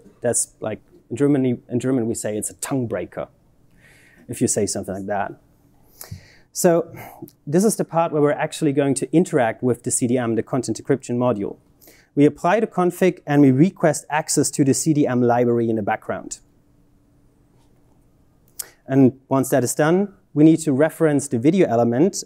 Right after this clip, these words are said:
and we created those keys using the C D M system, like that black box thingy we're not in control of in the back. Um, that gives us back some media keys, and we apply that to the video element we're going to use to play back the video.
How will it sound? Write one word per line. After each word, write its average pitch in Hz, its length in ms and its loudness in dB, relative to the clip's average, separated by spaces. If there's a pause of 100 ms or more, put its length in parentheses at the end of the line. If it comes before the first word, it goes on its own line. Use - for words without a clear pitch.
and 139 460 0
we 123 120 0
created 147 540 0
those 127 300 0
keys - 540 0 (300)
using 160 440 4
the 139 80 0
C - 180 -2
D 135 140 2
M 131 160 -2
system, 170 360 -4
like 120 360 -2 (160)
that - 440 -2 (580)
black 135 200 -2
box 127 220 -4
thingy 139 200 -2
we're 123 240 0
not 120 220 0
in 120 100 -2
control 135 380 -2
of 214 180 -4 (360)
in 139 80 -2
the 127 60 0
back. - 400 -2 (580)
Um, 143 380 2
that 160 220 0
gives 147 200 0
us 127 100 -4
back 120 220 -2
some 131 180 0
media 131 240 4
keys, 233 300 -2
and 196 80 0
we 185 80 2
apply 214 320 -2
that 180 160 -2
to 190 100 -2
the 147 100 2
video 147 300 2
element 110 380 0
we're 127 60 -2
going 135 260 0
to 143 120 -6
use 135 300 2
to 117 100 -8
play 123 240 -2
back 113 200 -4
the 113 80 -4
video. 113 400 -2